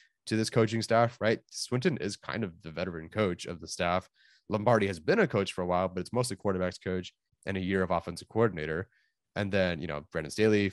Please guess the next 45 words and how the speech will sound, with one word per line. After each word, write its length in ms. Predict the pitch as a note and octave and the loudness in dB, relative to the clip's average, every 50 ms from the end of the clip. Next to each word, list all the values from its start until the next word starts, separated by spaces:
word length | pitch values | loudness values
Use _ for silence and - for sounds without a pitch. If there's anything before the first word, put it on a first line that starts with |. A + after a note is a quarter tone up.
| - _ - | -4 _ -8
only 180 | F2+ F2+ F2+ E2+ | -4 -4 -2 0
one 180 | E2 F#2+ F#2 | 2 2 2
year 100 | F#2 F#2 | 2 2
as 80 | F#2 F#2 | 0 -2
a 80 | E2 - - - _ - | -4 -6 -8 -14 _ -8
defensive 300 | G2+ F#2+ - F2+ F#2 - | -8 -6 -6 -6 -8 -6
coordinator 260 | - G2 F#2 F2 E2 | -4 -4 -4 -4 -6
with 80 | D#2+ - | -8 -4
the 80 | E2 | 2
Rams, 380 | F#2+ B2+ C3+ B2+ A#2+ A#2+ A#2 G#2+ - _ _ _ _ - | 4 6 6 8 6 6 4 0 -4 _ _ _ _ -4
one 140 | F2+ F#2 F2 | -2 -2 -2
year 80 | E2+ D#2+ | -2 -6
with 100 | E2 - | -6 -8
the 60 | - | -8
Chargers 480 | - - G2+ G2+ G2+ G2 G2+ F#2 - - | -2 2 2 2 4 2 0 -2 0 0
now. 320 | F#2 F2+ F2+ F2 E2+ - _ - - - C#3 - _ _ | 0 2 2 0 -2 -4 _ -18 -20 -20 -20 -20 _ _
So 100 | - A2 | -4 0
they 100 | G#2+ A#2 | 2 4
want 160 | A#2+ C#3 C#3+ | 4 4 4
to 60 | C#3+ | 4
bring 140 | B2 B2 A2+ | 2 2 0
in 60 | A2+ | 0
someone 180 | G2+ A2+ G#2 G2+ | -2 -2 -4 -4
with 80 | F#2+ F2+ | -4 -4
a 40 | |
little 180 | F2+ F#2+ F2+ F#2 | -4 -2 -2 -2
bit 60 | C2 | -4
more 140 | E2 F2+ F2 | -4 -4 -4
veteran 240 | F2+ F2 E2 E2 E2 | -4 -4 -4 -4 -6
experience. 460 | - - - F2+ F2 F2 F2 F2 - _ _ _ _ _ _ - | -6 -4 -4 -2 -2 -2 -4 -6 -10 _ _ _ _ _ _ -8
I 60 | - | -4
think 200 | G2 A2+ G#2 F2+ | -2 -2 -2 -2
Joe 180 | - F#2 F#2 F#2 | 0 0 0 0
Judge, 280 | F2 G2+ G2+ G2 - - | 2 2 2 2 0 -2
who 120 | - F2 | -4 -4
has 100 | F2 - | -4 -4
had 340 | - - A#2+ B2 D3+ D#3 B2 | -6 -6 0 4 4 4 4
a 60 | A2+ | 4
good 180 | G#2+ G#2+ G2 F#2 | 2 -2 -4 -4
special 220 | - G2+ F#2 F#2 | -4 -6 -6 -6
teams 420 | - - F#2+ F2 E2+ E2+ E2+ F2 - _ - | -6 -6 -6 -6 -6 -8 -10 -12 -10 _ 0
background 400 | F#2 F2+ E2+ - - F2 F2 F2 | 2 2 2 0 -2 -4 -4 -4
with 100 | E2+ - | -6 -8
the 60 | D#2 | -6
Patriots, 580 | - G2+ F#2+ F#2 - - F2+ F2 F2 - - | -4 -2 -2 -2 -2 -4 -4 -4 -4 -4 -8